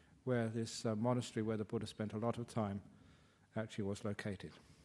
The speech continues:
But anyway, the Buddha was staying in there, uh, together with many very well-known elder disciples,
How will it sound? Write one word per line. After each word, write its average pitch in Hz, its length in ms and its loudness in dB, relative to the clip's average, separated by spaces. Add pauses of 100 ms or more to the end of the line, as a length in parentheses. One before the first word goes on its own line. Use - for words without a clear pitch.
(960)
But 170 100 8
anyway, 127 320 10 (760)
the 143 80 2
Buddha 180 160 12
was 160 120 10
staying 151 420 12
in 117 100 6
there, 139 320 10 (440)
uh, 131 160 8
together 131 420 6
with 113 100 6
many 131 240 8
very 139 280 10
well-known 127 520 10
elder 127 240 8
disciples, 117 760 6